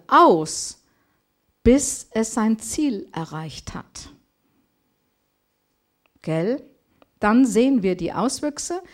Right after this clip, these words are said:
dann sehen wir die Auswirkungen und dann ist es meistens schon zu spät und der Schaden ist oft groß. Und da fällt mir dazu ein, zweiten Korinther elf vierzehn, „Satan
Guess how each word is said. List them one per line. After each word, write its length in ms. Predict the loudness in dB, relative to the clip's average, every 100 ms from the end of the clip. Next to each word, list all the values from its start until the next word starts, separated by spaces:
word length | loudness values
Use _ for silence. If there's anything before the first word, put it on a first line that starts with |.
| -20 -8
dann 200 | -6 -4
sehen 260 | -6 -4
wir 80 | -6
die 140 | -8
Auswirkungen 920 | -4 -2 -2 -2 -4 -2 -2 0 -2 -4 -14 _
und 140 | -6
dann 160 | -6 -6
ist 160 | -8 -10
es 160 | -8
meistens 500 | -6 -6 -8 -10 -10
schon 220 | -8 -10
zu 160 | -10 -12
spät 420 | -10 -4 -4 -2
und 160 | -4 -4
der 120 | -6
Schaden 520 | -6 -6 -6 -6 -10
ist 260 | -12 -14 -8
oft 360 | -8 -8 -18
groß. 440 | -8 -6 -4 -8 -12 -18 -20 -20 -10 0
Und 100 | 2
da 80 | 2
fällt 380 | 2 0 0
mir 200 | -4 -6 -8 -8
dazu 400 | -6 -4 -4 -4
ein, 320 | 0 2 0
zweiten 460 | -2 -2 -4 -4 -6
Korinther 500 | -4 0 0 0 -2
elf 260 | -4 -6
vierzehn, 720 | -6 -4 -4 -2 0 0 0 -6 _ _ _ _ _ _ _ _ _ _
„Satan 800 | -6 0 0 0 -2 0 -2 -4